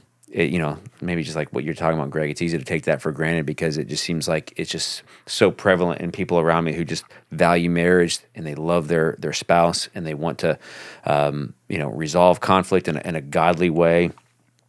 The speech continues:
Um, you know, they wanna recognize their own brokenness and sin and whatever conflict's going on. And so, um, when that becomes a lot of the conversations with friends, it just, it,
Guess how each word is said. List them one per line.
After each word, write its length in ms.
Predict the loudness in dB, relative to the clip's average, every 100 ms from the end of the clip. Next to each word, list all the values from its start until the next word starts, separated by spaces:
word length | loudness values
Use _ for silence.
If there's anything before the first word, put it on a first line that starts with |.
| -12 -4
Um, 380 | -2 -2 -6 -8
you 100 | -6
know, 80 |
they 100 | -4
wanna 360 | -2 0 -2 -4 -8
recognize 640 | -8 0 2 2 2 2 4
their 200 | 2 4
own 220 | 2 2
brokenness 540 | 4 2 2 0 0
and 160 | -2 -4
sin 400 | 0 2 4 4
and 160 | 2 4
whatever 260 | 4 4
conflict's 500 | 2 0 2 0 0
going 280 | 2 2 2
on. 280 | 2 2 0
And 120 | 0
so, 360 | 2 4 2 -2 -18 -20 -20 -20 -2
um, 440 | 2 2 2 -4 -10 _ -4
when 180 | 0 2
that 180 | 2
becomes 580 | 0 -2 0 0 -2 -4 -4
a 80 | 2
lot 200 | 4 4
of 40 |
the 80 | 2
conversations 720 | 0 -2 0 0 0 -2 -4
with 140 | -6 -6
friends, 500 | -2 0 2 0 -4
it 80 |
just, 260 | -8 -10 -10
it, 160 | -10 -12